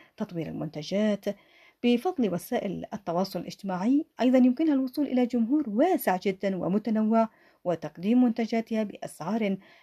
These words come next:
تنافسية وبجودة تلبي احتياجات العملاء. وبالطبع أعزائنا المستمعين، فإن تعلم المرأة لصناعة العطور وإدارتها لهذا المشروع الخاص فيها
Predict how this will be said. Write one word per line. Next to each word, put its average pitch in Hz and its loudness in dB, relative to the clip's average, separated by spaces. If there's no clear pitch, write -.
تنافسية 233 0
وبجودة 175 0
تلبي 185 -4
احتياجات 175 -4
العملاء. 196 -2
وبالطبع 208 4
أعزائنا 196 2
المستمعين، 247 2
فإن 190 2
تعلم 180 2
المرأة 170 0
لصناعة 175 0
العطور 180 0
وإدارتها 190 0
لهذا 208 2
المشروع 247 2
الخاص 202 -2
فيها 170 0